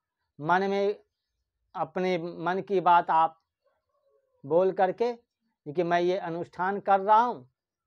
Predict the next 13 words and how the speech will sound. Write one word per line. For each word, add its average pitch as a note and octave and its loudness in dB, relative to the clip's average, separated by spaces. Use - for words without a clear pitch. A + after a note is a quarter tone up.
और G#3 4
मेरा E3 0
ये F3 0
काम D#3 -6
शीघ्र G3+ -2
हो, F#3 -2
और C3 -8
जल C#3 -6
छोड़ F3 -8
दीजिए, G3+ -4
फिर C3+ -10
पढ़ F3+ 4
लीजिए। G3+ 0